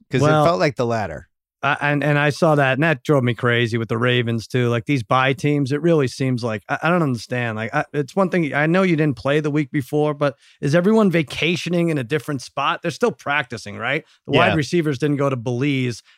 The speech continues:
Speaker 2: and the quarterbacks didn't go to the, uh, Puerto Rico, right? I, I, I don't understand why they're that out of sync, both games.
Speaker 1: It's a tough one because you would have thought the, the Niners had two,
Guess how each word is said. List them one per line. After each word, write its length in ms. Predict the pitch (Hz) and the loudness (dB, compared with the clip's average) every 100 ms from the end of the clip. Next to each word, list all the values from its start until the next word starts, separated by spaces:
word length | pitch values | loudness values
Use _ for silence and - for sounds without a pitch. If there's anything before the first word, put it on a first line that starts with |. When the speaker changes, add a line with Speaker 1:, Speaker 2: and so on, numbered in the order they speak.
| - | -8
Speaker 2:
and 100 | 139 | -6
the 60 | 131 | -2
quarterbacks 600 | 156 147 127 131 123 - | 0 0 0 0 -2 -4
didn't 180 | 135 131 | -6 -2
go 180 | 131 | -2
to 240 | 123 120 - | -2 -4 -6
the, 380 | 127 120 120 120 | -8 -8 -8 -8
uh, 320 | 117 123 120 113 | -6 -6 -6 -8
Puerto 200 | 143 127 | -6 -2
Rico, 260 | 156 143 127 | -2 -4 -2
right? 240 | 151 156 | 0 0
I, 100 | 147 | 0
I, 320 | 139 147 151 | 0 0 0
I 20 | 156 | 0
don't 140 | 170 | 0
understand 440 | 147 - 147 143 | -2 -4 -6 -4
why 300 | 135 131 123 - _ _ _ _ - | -2 -4 -4 -8 _ _ _ _ -4
they're 160 | 131 113 - | -4 -4 -6
that 320 | 123 139 160 | -2 0 0
out 160 | 120 113 | 0 -2
of 100 | 107 | -2
sync, 320 | - 110 98 - _ _ | -8 -10 -10 -14 _ _
both 320 | 123 143 147 - | -2 0 0 -2
games. 480 | 120 123 - - _ _ - | -4 -4 -6 -16 _ _ -6
Speaker 1:
It's 160 | - | -4
a 40 | 190 | -2
tough 300 | 220 220 175 | 0 0 -2
one 160 | 127 | -4
because 560 | 117 107 131 123 104 - - - _ _ _ _ _ _ - | -4 -4 -2 -2 -4 -14 -20 -20 _ _ _ _ _ _ -6
you 80 | 135 | -2
would 80 | 135 | 0
have 80 | 165 | 0
thought 180 | 147 | 0
the, 340 | 151 143 127 131 _ _ - | 2 2 2 -2 _ _ -2
the 80 | |
Niners 600 | 131 131 139 151 131 113 - - _ _ _ _ _ - | 0 2 0 0 0 -2 -8 -20 _ _ _ _ _ -8
had 240 | 131 101 - | -4 -4 -4
two, 220 | 165 | -2